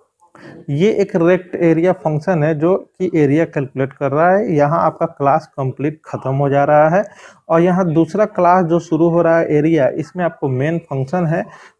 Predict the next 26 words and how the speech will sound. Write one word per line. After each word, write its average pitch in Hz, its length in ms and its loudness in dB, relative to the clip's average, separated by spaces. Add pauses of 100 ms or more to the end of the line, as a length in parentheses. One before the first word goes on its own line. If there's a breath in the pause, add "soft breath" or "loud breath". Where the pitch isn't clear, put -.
मेन 202 200 2
फंक्शन 190 420 -2
के 190 120 -4
अंदर 165 360 0
ही 190 80 2
हम 175 180 0
लोग 170 140 -4
क्या 175 120 -2
करते 170 320 -4
हैं, 185 80 0
ऑब्जेक्ट 151 460 0
बनाते 156 360 -2
हैं। 185 120 -2
तो 180 100 -6
देखिए, 143 340 -6
ये 175 160 2
ऑब्जेक्ट 131 520 -2
बन 160 140 -2
रहा 165 200 0
है। 185 160 -2 (380 loud breath)
ऑब्जेक्ट 185 320 0
बनाने 180 320 0
का 196 120 0
तरीका 165 400 0
यही 170 380 0
है। 185 220 -4